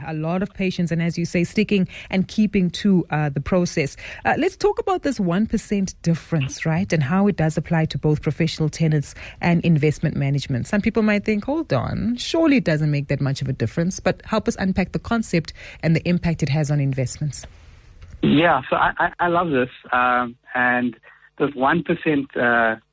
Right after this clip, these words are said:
Speaker 2: uh, difference is, is quite remarkable because when you talk to someone, you say one percent, it doesn't really mean anything.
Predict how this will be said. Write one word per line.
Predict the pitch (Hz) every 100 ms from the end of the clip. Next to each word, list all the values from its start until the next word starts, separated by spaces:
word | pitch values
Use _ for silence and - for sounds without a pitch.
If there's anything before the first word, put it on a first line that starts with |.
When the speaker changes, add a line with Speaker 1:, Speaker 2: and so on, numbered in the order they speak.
| _
Speaker 2:
uh, | - 113 110 110 110 104 -
difference | 135 - 113 101
is, | 113 104 101
is | 113 -
quite | 143 143
remarkable | 113 110 117 110 98 98
because | 107 117 110 110 - _ _ -
when | 139 147
you | 143
talk | - 170 -
to | 147
someone, | 143 127
you | 127
say | 123
one | 127 160
percent, | - - 117
it | 110
doesn't | 139 143
really | 127
mean | 120 123
anything. | 131 143 -